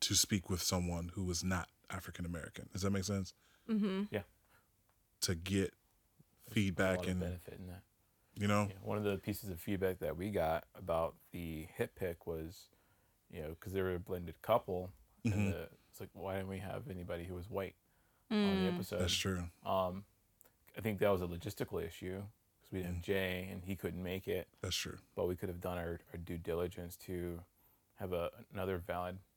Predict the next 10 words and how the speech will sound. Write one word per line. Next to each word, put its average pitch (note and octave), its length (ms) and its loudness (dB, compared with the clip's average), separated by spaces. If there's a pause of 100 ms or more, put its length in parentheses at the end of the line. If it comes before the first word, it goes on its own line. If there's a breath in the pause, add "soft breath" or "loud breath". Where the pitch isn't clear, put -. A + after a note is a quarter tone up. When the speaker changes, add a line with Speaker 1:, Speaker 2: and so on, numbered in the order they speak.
(560)
Speaker 3:
point G2+ 200 -2
of F2+ 80 -4
view G2+ 340 0
to - 140 -6
Speaker 1:
Mm. - 40 2
Speaker 3:
invite F2+ 400 0 (560)
to A2+ 120 -8
speak - 280 -6
to E2 120 -8
that. - 180 -8